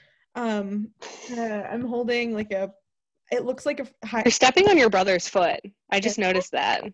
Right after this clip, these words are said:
Speaker 1: Oh, I love that.
Speaker 2: Yeah, you are.
Speaker 1: That's great. Um, uh, I
Speaker 2: Sorry.
Speaker 1: have a Hi-C fruit punch drink. And then in my right hand, I'm holding my original copy of The Hunger Games. Um, it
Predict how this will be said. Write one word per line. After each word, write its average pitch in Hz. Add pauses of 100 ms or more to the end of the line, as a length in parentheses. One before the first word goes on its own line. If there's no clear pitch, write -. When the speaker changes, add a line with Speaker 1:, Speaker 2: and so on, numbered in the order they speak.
(100)
Speaker 1:
Oh, 381
I 233
love 247
that. 196
Speaker 2:
Yeah, 196
you 175
are. 170 (180)
Speaker 1:
That's -
great. 226 (200)
Um, 214 (760)
uh, 233
I 220
Speaker 2:
Sorry. 226 (320)
Speaker 1:
have 233
a 220
Hi-C 220
fruit 226
punch 214
drink. 208 (420)
And 240
then 226 (120)
in 233
my 220
right 208
hand, 208
I'm 208
holding 190
my 202
original 202
copy 202
of 185
The 196
Hunger 190
Games. 180 (480)
Um, 185 (960)
it -